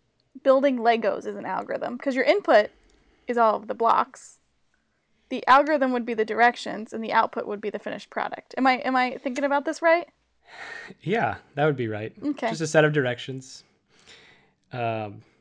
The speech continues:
Speaker 1: I can see
Speaker 2: and
Speaker 1: Matt's
Speaker 2: it's like
Speaker 1: Legos behind his head.
Speaker 2: Yeah, they're back here. They're all over me. They're on all sides of me. <laughs> Um, yeah, it's any, it's really any kind of set of directions. Um,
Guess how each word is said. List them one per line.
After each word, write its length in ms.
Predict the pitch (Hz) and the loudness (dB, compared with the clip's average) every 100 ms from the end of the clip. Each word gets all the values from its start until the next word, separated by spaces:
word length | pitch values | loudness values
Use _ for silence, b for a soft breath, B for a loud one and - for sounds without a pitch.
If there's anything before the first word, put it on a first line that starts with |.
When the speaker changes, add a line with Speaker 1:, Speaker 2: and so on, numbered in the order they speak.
| _ _ _ _ _ _ _ _ - | _ _ _ _ _ _ _ _ -2
Speaker 1:
I 100 | 277 | 0
can 120 | 311 | 2
see 100 | 330 | 2
Speaker 2:
and 80 | 277 | 4
Speaker 1:
Matt's 160 | 240 | 4
Speaker 2:
it's 40 | 226 | 6
like 140 | 208 | 6
Speaker 1:
Legos 140 | 190 220 | 6 0
behind 240 | 233 220 | -4 -4
his 100 | 233 | -8
head. 240 | 233 262 277 _ _ _ _ b b | -6 -6 -6 _ _ _ _ b b
Speaker 2:
Yeah, 240 | - 113 104 | -10 -10 -8
they're 120 | 123 123 | -8 -4
back 220 | 117 113 | -4 -4
here. 260 | 117 113 104 254 | -8 -8 -8 -2
They're 120 | 131 | 4
all 160 | 131 131 | 4 4
over 220 | 131 123 | 0 -2
me. 140 | 120 | -2
They're 160 | 127 131 | 0 0
on 120 | 135 | 2
all 160 | 139 131 | 2 2
sides 320 | 120 120 120 | 2 0 -2
of 80 | 139 143 | -6 -2
me. 120 | 214 156 | -2 2
<laughs> 40 | - 539 160 B B B B B B B B B B B B - | 2 2 0 B B B B B B B B B B B B 0
Um, 400 | 139 131 131 143 | 2 4 2 0
yeah, 200 | 233 208 | 4 4
it's 120 | 208 | 4
any, 160 | 233 202 | 0 0
it's 180 | 190 | -4
really 200 | 277 311 | -4 -2
any 200 | 147 151 | 0 0
kind 220 | 151 151 131 | 2 0 -2
of 80 | |
set 160 | 127 127 | -2 -2
of 100 | 123 | -2
directions. 840 | 120 117 117 117 110 113 113 - _ _ 196 | -2 -2 -4 -6 -8 -10 -12 -18 _ _ -12
Um, 460 | 113 110 107 113 | -10 -8 -10 -14